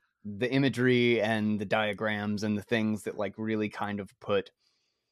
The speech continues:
put a real image to the words when you're listening to it. Um, but, uh, this,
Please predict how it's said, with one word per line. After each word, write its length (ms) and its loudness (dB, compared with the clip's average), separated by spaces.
put 120 4
a 40 8
real 340 6
image 680 2
to 200 0
the 140 0
words 680 0
when 500 -2
you're 160 0
listening 540 0
to 180 -4
it. 160 -6
Um, 440 -2
but, 420 0
uh, 260 -4
this, 520 0